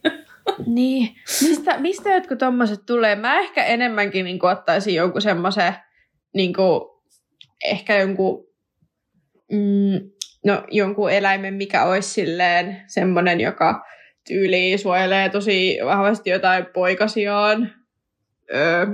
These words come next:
Speaker 2: no kaikki eläimet on sellaisia melkein. No ei kyllä itse asiassa, se on jotkut niistä vaan hylkää niitä ihan huolella. Mut, tai sit jonkun niinku
Speaker 1: Ja miten joku joutsen?
Speaker 2: Joutse-, joo, joutsen olisi hyvä, koska joutsenet on ihan kusipäitä vielä silleen, koska nehän niinku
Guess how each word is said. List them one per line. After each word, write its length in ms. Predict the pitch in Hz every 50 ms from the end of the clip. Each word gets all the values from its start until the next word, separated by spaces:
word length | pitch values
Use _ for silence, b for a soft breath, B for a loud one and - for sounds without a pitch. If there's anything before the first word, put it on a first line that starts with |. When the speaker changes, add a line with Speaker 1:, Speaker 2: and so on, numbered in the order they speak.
| - -
Speaker 2:
no 120 | - 175 -
kaikki 400 | - 160 165 170 - - - 156
eläimet 420 | 180 185 190 190 190 214 220 -
on 80 | 208 208
sellaisia 440 | 220 220 214 214 226 233 240 226 208
melkein. 360 | 208 208 208 214 214 - -
No 80 | 214
ei 180 | 208 214 226 226
kyllä 180 | 208 208 190 185
itse 160 | 185 - -
asiassa, 140 | 196 196 185
se 60 | -
on 100 | 170 175
jotkut 280 | 190 - - - 190
niistä 200 | 180 170 165 -
vaan 140 | - 180 196
hylkää 340 | 202 - - - - - -
niitä 260 | 190 185 - - -
ihan 180 | 214 214 220 - B B B B B B B B B B _
huolella. 440 | - - - - 190 190 196 202 196 - _ _
Mut, 160 | - - 220 - - - _ _ _ _ _ _ _ _ _ _ _ _ _ _ _ _
tai 180 | - 214 214 226
sit 220 | 220 208 - -
jonkun 280 | 214 196 180 196 190 180
niinku 460 | 165 147 127 117 - - 139 139 226 233
Speaker 1:
Ja 60 | 233
miten 240 | 269 254 294 269 254
joku 140 | 254 233
joutsen? 840 | 226 220 220 226 226 226 240 233 - - 240 233 247 247 247 247 B B B B B - - 247
Speaker 2:
Joutse-, 460 | 269 370 392 381 370 370 - - - - 202 185
joo, 180 | 214 220 220
joutsen 500 | 214 202 240 269 339 359 349 - 330 262
olisi 180 | 220 214 214 -
hyvä, 160 | 247 220 214
koska 220 | 208 214 - -
joutsenet 380 | 254 294 - - 370 294 285 -
on 60 | -
ihan 160 | 196 202 -
kusipäitä 640 | - 220 214 196 208 - - - - - - - -
vielä 180 | - 92 110 -
silleen, 280 | - 202 196 190 185
koska 320 | - 202 202 - 202 - - -
nehän 240 | 220 247 262 262
niinku 420 | 240 214 185 - 180 - - -